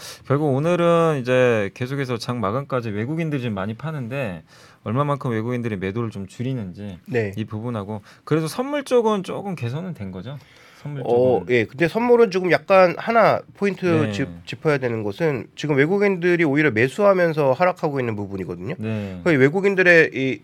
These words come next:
Speaker 2: 오후장에 만약에 이 매수를 던질 때 그게 만약에 위로 올라가면서,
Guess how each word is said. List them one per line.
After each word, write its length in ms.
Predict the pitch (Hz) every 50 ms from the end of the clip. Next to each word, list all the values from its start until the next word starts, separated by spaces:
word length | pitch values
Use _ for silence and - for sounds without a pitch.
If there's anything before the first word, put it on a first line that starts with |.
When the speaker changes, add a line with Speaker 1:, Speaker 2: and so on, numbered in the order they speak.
| _
Speaker 2:
오후장에 460 | - 127 147 185 170 - 175 160 165 147
만약에 360 | 127 123 127 131 123 123 127
이 200 | 123 123 123 117
매수를 640 | 98 104 110 117 - 135 135 135 135 127 135 131 123
던질 420 | - 117 123 135 143 156 143 156
때 320 | - 104 92 92 95 95 - _ _ - - - - _ _
그게 200 | - 135 131 156
만약에 320 | 139 127 123 131 131 135 123
위로 180 | 113 131 139
올라가면서, 880 | 117 104 117 139 156 160 160 156 151 143 139 131 131 131 120 120 110 101